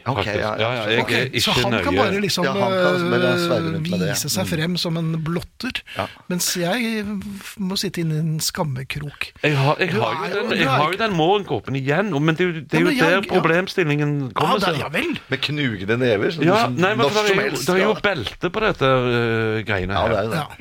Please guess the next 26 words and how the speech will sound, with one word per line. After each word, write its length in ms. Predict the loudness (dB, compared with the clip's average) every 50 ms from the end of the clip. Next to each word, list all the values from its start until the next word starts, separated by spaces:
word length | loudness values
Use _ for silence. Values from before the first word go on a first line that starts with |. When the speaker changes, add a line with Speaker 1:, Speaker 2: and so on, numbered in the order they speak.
| 2 2
Speaker 2:
Ja, 60 | 2 0 -4 -8 -4
og, 240 | 0 2 2 4 4 4
og 260 | 4 4 2 2 0 0
med, 220 | 0 -2 -2 0
med 220 | 0 0 0 0 -2 -6 -2 2
vår 320 | 4 4 4 4 2 0
kroppsbygning, 600 | -2 -4 -4 -6 -4 -2 -2 -2 -2 -2 -4 -2 -2
nå 40 | -2 -2
er 80 | 0
jeg 20 | 0 -2
veldig 160 | -2 -2 -4
generell, 380 | -4 -4 -4 -4 -4 -6 -6 -8 -12 -18 -20 -20 -20 _ _ _ _ -4
Speaker 1:
Mm. 140 | -4 -2 0
Speaker 2:
så, 140 | 0 0 0 0 0
så 140 | 2 4 4
er 60 | 4 2
jo 80 | 2
spørsmålet, 400 | 0 -2 -2 -2 -2 -2 0 0
hvor 380 | 0 0 0 0 0 -2 -4 -10 -16 -18 -16 -14 -10 -8 -2
skal 160 | 0 0 0
du 60 | 0
knytte 340 | 0 -2 -4 -4 -2 0 0 0 2 2
over 400 | 2 2 2 2 2 0 -2 -4 -2
eller 160 | -2 -4 -4 -4
under 380 | -4 -4 -2 -2 -2 -2 -2 -4
magen? 380 | -4 -6 -10 -12 -16 -20 -20